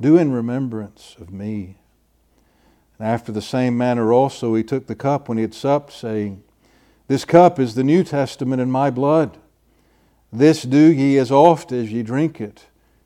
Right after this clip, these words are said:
in remembrance of me. For as often as ye eat this bread and drink this cup, you do show the Lord's death till he come. Wherefore, whosoever shall eat this bread and drink this cup of the Lord unworthily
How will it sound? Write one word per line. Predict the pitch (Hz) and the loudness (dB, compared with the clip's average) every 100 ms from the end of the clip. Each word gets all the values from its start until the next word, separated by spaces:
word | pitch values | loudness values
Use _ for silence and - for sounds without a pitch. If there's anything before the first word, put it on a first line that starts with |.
| _ | _
in | 113 110 | -10 -6
remembrance | 110 120 135 117 113 98 - - - _ | -4 -4 -4 -6 -10 -12 -20 -20 -20 _
of | - - | -20 -16
me. | 110 120 120 87 _ _ _ _ _ _ _ _ _ _ | -12 -10 -12 -16 _ _ _ _ _ _ _ _ _ _
For | - 127 | -2 0
as | 120 | 4
often | 143 170 - 135 | 6 6 4 -4
as | 127 110 | -4 -4
ye | 123 | -4
eat | 127 131 127 | -2 -2 -4
this | 117 101 | -8 -8
bread | - 123 120 113 | -6 -2 0 0
and | 113 | -4
drink | 110 139 143 | -4 -4 -6
this | 117 107 - | -10 -12 -14
cup, | - 131 117 _ _ _ _ _ _ _ _ | -10 -10 -10 _ _ _ _ _ _ _ _
you | 113 | -6
do | 120 147 | 0 0
show | 123 - 139 139 123 | 0 -2 0 2 0
the | 104 | -2
Lord's | 107 113 117 - | -4 -2 -4 -6
death | 98 113 113 104 _ _ _ _ _ _ | -6 -4 -4 -8 _ _ _ _ _ _
till | - 104 | -12 -10
he | 95 | -10
come. | 87 107 101 92 87 _ _ _ _ _ _ _ _ _ _ _ _ _ | -12 -12 -12 -12 -16 _ _ _ _ _ _ _ _ _ _ _ _ _
Wherefore, | - 123 - 135 135 101 - _ _ _ _ _ _ | -8 -6 -2 2 2 0 -8 _ _ _ _ _ _
whosoever | 180 185 190 185 175 165 | -4 0 4 6 6 4
shall | 165 156 | 4 6
eat | 170 175 147 | 6 6 0
this | 143 | -2
bread | 143 131 151 160 139 | -2 0 4 4 2
and | 127 | -2
drink | 131 165 170 | 0 0 0
this | 139 120 | -4 -4
cup | - 151 147 | -2 -2 -2
of | 120 | -6
the | 123 | -4
Lord | 123 143 139 | 0 2 4
unworthily | 127 135 131 131 147 135 135 120 104 | 2 0 0 2 2 2 -4 -8 -10